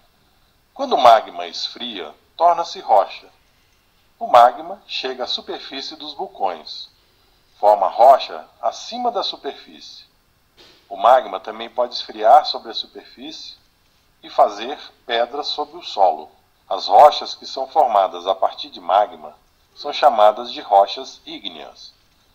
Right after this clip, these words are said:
A crosta terrestre é feita principalmente de rochas ígneas. Existem mais de setecentos tipos.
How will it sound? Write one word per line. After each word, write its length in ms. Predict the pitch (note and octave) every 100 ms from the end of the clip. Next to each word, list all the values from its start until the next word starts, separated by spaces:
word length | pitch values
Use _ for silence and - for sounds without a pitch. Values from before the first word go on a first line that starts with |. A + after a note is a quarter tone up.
| _ _ _ _
A 80 | A2+
crosta 380 | - G3+ - -
terrestre 680 | G2+ E2+ G#2+ A2 - E2 _
é 100 | C3
feita 460 | - - B2 B2 B2+
principalmente 880 | - G#2 A2+ - A#2 G#2 A2+ A#2+
de 140 | - G3
rochas 500 | A2+ - - C#3+ C3+
ígneas. 640 | F4 - D#2+ C2+ - - _ _ _ _ _
Existem 440 | F#2+ G#2 F3+ C#3+
mais 380 | A#2+ B2 E3 F3
de 100 | E3
setecentos 720 | - C3+ - - C3+ - -
tipos. 560 | - - - _ -